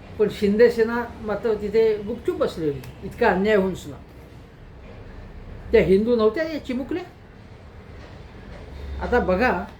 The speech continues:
या याच्यामध्ये की ते असं म्हणतायत की अजितदादा गटाचे लोक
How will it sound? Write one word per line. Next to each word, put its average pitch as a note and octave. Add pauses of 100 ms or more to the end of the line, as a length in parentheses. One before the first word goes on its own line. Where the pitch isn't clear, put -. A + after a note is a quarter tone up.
(840)
या G#3+
याच्यामध्ये F#3+ (1160)
की B3 (1200)
ते A3+
असं A#3+
म्हणतायत G#3+ (100)
की B3
अजितदादा G#3+
गटाचे G#3
लोक G3+